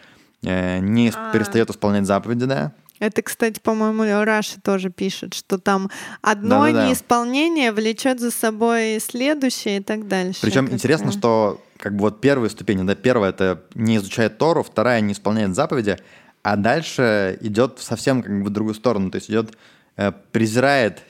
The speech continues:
Speaker 1: тех, кто исполняет,
Speaker 2: Мгм.
Speaker 1: дальше ненавидит мудрецов, потом препятствует другим, э, не признаёт, что заповеди даны Всевышним,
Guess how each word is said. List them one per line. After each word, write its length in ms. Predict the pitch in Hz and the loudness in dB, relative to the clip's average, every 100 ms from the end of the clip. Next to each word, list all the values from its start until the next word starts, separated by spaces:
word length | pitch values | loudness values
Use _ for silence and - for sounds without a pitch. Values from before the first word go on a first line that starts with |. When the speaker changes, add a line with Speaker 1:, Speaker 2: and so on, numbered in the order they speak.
| _ _ | _ _
Speaker 1:
тех, 260 | - 127 - | 2 2 0
кто 180 | - | -2
исполняет, 720 | 107 - 107 104 87 90 98 - _ _ 214 | -2 0 0 0 -2 -4 -6 -18 _ _ -10
Speaker 2:
Мгм. 420 | 202 214 214 233 _ _ _ _ | -8 -6 -8 -10 _ _ _ _
Speaker 1:
дальше 420 | 113 135 131 - | 0 2 2 0
ненавидит 520 | 117 131 131 120 110 | 0 2 2 2 0
мудрецов, 520 | 101 101 98 - 98 110 - _ _ _ _ _ _ _ _ _ | -2 -2 -2 0 -2 -2 -16 _ _ _ _ _ _ _ _ _
потом 300 | 107 123 131 | 0 0 0
препятствует 760 | 120 117 131 135 - 113 104 | -2 0 0 0 -2 -2 -2
другим, 520 | 101 104 110 165 196 190 - _ _ _ _ _ _ _ | 0 -2 -2 -2 -2 -4 -12 _ _ _ _ _ _ _
э, 580 | - 107 110 110 104 101 | -4 0 2 2 0 0
не 360 | 104 113 127 151 | 0 0 0 0
признаёт, 720 | - 117 107 113 135 135 - - _ _ _ _ | 0 -2 2 2 2 0 -2 -16 _ _ _ _
что 340 | - - 117 117 117 | -18 0 2 2 2
заповеди 520 | 120 127 104 98 92 | 2 2 0 -2 -2
даны 420 | 92 104 113 110 | 0 2 2 0
Всевышним, 800 | - - 104 175 - 110 87 | -2 -2 0 0 0 -4 -4